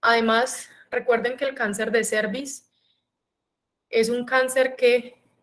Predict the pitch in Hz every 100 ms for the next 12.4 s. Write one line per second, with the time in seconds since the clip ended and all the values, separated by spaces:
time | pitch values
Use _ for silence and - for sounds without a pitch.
0 | _ _ _ 233 240 233 247 233 208 220
1 | 240 247 262 262 247 214 202 208 233 -
2 | _ _ _ 233 240 247 254 247 226 214
3 | 196 - _ _ _ _ _ _ _ 220
4 | 196 226 226 - - _ _ _ _ -
5 | 240 226 214 208 220 247 202 208 269 -
6 | 226 202 214 196 233 233 233 226 220 220
7 | 202 190 190 214 269 311 _ _ _ _
8 | _ _ _ _ _ _ _ 240 247 262
9 | 262 254 247 - 254 254 247 254 247 240
10 | 233 220 233 277 262 214 202 220 254 254
11 | 285 285 240 208 202 202 233 196 185 185
12 | 196 208 208 -